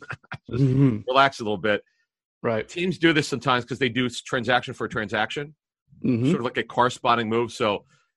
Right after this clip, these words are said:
Speaker 1: oh, by the way, so this is tied into Reagor, potentially, Wes
Speaker 2: Mm-hmm.
Speaker 1: Watkins, who was eligible 'cause he served his three games on I R.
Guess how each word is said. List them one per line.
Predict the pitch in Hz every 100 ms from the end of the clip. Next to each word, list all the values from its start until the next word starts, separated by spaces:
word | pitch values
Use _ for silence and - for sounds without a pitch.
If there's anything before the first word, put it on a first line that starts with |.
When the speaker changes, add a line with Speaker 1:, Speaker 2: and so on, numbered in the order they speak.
| -
Speaker 1:
oh, | 185
by | 165
the | 165
way, | 190 135
so | -
this | 147 143
is | 139
tied | - 131
into | 135 131 - 120 113 110 - 143
Reagor, | 208 117 123 - _ _ _ _ _
potentially, | 110 143 123 123 127 147 _ _ _ _ -
Wes | 131 165
Speaker 2:
Mm-hmm. | 113
Speaker 1:
Watkins, | 156 156 156 135
who | 131
was | 123 -
eligible | 143 156 127 123 117
'cause | 117
he | 113
served | - 131 120
his | 120
three | - 120
games | 110 113 135 123
on | 113
I | 113
R. | 110 120 156